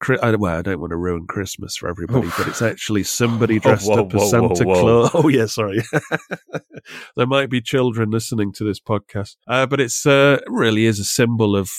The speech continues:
Speaker 1: uh, football cutbacks. But knight in shining armour, Mesut Ozil has offered to pay the wages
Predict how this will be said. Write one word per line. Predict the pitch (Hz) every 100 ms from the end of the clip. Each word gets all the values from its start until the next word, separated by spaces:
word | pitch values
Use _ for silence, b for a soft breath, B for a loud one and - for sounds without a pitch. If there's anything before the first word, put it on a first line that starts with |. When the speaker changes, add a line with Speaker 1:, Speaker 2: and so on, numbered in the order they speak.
| -
Speaker 1:
uh, | 101 95 -
football | - - 107 95
cutbacks. | - - - - 90 - - -
But | 151 - - - - - 95
knight | 110 131 135 -
in | 120
shining | 104 - 117 104 101 101 -
armour, | 113 143 123 78 - 117 _
Mesut | 127 156 143 135
Ozil | 156 170 131 113 135 156 -
has | 120 120
offered | - 139 - 104 -
to | 110
pay | - 120
the | 107
wages | 98 131 156 131 98 82 -